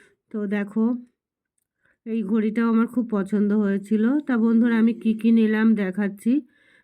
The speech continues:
সরস্বতী ঠাকুরটা নিলাম, এখানে একটা পাদানি আছে বাথরুমের সামনে দেওয়ার জন্য, বাথরুমের সামনেটা একদম জল জল হয়ে যায়,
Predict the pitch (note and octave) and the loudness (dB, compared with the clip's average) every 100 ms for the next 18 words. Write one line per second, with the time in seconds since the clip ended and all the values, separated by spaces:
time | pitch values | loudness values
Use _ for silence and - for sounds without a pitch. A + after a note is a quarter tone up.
0 | _ A3+ A3 G3+ A3 A3 A3+ G#3 G#3 G#3+ | _ -6 -6 -4 -2 -2 -2 -2 -2 -4
1 | G#3+ G#3 G3 G3 A3 G3 G#3 G3+ G3 G3 | -2 -2 0 0 0 0 0 0 -2 -2
2 | A3 A3 F#3+ F3 F#3 F#3 G3 F#3 F3+ F#3 | -4 -4 -4 -2 -2 0 0 0 -2 -2
3 | G#3+ C#4 - _ _ _ _ _ _ _ | -4 -4 -8 _ _ _ _ _ _ _
4 | F#3+ F3+ F#3 G3+ G3+ G3+ A3 G3+ G3+ F#3+ | -8 -8 -6 -4 -2 -2 -2 0 0 0
5 | F#3 E3+ F3 F3 F#3+ G3+ A#3 A#3 F#3+ F3 | -2 -4 -4 -2 0 2 0 -2 -6 -6
6 | F3 F#3+ F#3+ G3 G3+ F3+ F#3 F#3 F#3+ F#3 | -6 -6 -6 -6 -4 -2 -2 -2 -4 -2
7 | G3+ G3+ F#3 F3 F3+ F#3 F#3 G3 F#3 F3+ | 0 0 0 -2 0 0 0 0 0 -2
8 | F3+ F#3 | -2 -2